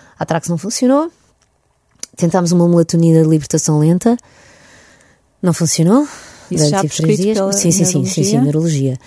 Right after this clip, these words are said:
Speaker 1: Depois a neurologia disse, "Ok, não funciona, vamos experimentar Rivotril." Eu li a bula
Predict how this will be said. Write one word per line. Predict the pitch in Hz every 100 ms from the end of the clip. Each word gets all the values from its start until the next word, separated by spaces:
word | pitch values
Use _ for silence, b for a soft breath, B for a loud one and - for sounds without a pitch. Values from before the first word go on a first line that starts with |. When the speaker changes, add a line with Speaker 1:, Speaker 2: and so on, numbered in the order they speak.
| B B
Speaker 1:
Depois | - 165
a | 175
neurologia | 175 175 170 165
disse, | 139
"Ok, | 143 147
não |
funciona, | 143 165 180
vamos | 185 190
experimentar | - 180 175
Rivotril." | 165 175 165 156 151 143 _ B B B B _ _ _ B B B B B B B B _
Eu | 180 170
li | 180 190 190 -
a | 175
bula | 156 185 190 202